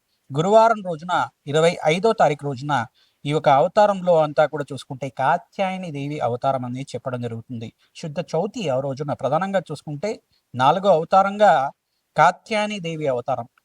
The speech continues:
ఈ దసరా నవరాత్రుల్లో ప్రధానంగా దేవి నవరాత్రుల్లో అంతా కూడా చూసుకుంటే పదకొండు అవతారాలు వస్తాయి. ఈసారి మనకంతా కూడా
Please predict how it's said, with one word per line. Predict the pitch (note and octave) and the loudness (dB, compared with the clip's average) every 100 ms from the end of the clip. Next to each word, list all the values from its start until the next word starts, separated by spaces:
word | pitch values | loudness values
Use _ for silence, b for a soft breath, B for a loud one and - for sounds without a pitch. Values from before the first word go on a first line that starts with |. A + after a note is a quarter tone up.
| - | -12
ఈ | E3+ F#3 | -10 -4
దసరా | C3+ - A3 A3 | -6 -2 -2 0
నవరాత్రుల్లో | F#3+ F#3 F3 - F3+ D3+ | 0 2 0 -2 -6 -2
ప్రధానంగా | C#3+ E3 E3+ B2+ | 0 0 0 -2
దేవి | C#3 D#3 F3 | -2 -8 -6
నవరాత్రుల్లో | D3 D#3 D#3+ _ G#3+ F#3+ | 0 2 2 _ -2 0
అంతా | D3 E3 C#3 D3+ | 0 -2 -2 -2
కూడా | E3 D#3+ | -2 -2
చూసుకుంటే | D#3 - D#3 D3 G3+ G#3 D#3+ | -8 -10 -12 -8 -8 -4 -2
పదకొండు | E3+ G3+ A#3 A3 F#3 | -2 -2 -4 0 0
అవతారాలు | D#3+ D#3+ D#3 C3+ B2 | 0 0 0 0 -4
వస్తాయి. | - C#3 B2+ | -8 -12 -12
ఈసారి | B2 C#3 A#2 _ _ _ | -6 -6 -6 _ _ _
మనకంతా | C#3+ C3+ C#3 C3 | -8 -6 -2 -2
కూడా | B2+ B2 | -4 -6